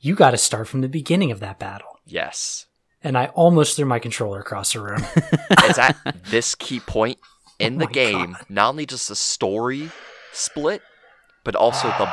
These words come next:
Speaker 2: bosses evolve in that they have waves.
Speaker 1: Oh my God. It was so maddening. <laughs> How many times did it take you to kill him?
Speaker 2: When I got to the, so just to get to his electric mode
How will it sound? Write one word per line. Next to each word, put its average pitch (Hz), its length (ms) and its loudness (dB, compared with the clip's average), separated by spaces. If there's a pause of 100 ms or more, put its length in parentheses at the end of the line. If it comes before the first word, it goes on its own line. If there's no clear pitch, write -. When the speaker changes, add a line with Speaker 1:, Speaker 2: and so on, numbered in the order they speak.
(100)
Speaker 2:
bosses 110 760 4
evolve 87 760 0
in 90 160 -10
that 85 260 -4 (420)
they 98 120 2
have 87 420 -2 (100)
waves. - 840 -8 (420)
Speaker 1:
Oh 143 240 -8
my 151 240 -18
God. 175 360 -12 (220)
It 190 60 -4
was 165 280 0
so - 380 -10 (520)
maddening. 135 920 -6 (640)
<laughs> - 140 -12 (1400)
How 151 120 0
many 233 180 4
times 175 320 0
did 135 120 0
it 117 40 -8
take 117 240 -6
you 117 60 -10
to 104 80 -10
kill 104 260 -12
him? 101 300 -16 (300)
Speaker 2:
When 110 160 -2
I 110 100 0
got 113 360 0
to 135 100 -12
the, 113 280 -4
so - 320 0 (420)
just 139 340 -2
to - 40 -10
get 143 180 -6
to 151 100 -4
his 120 100 -2
electric 98 500 -2
mode 185 400 -4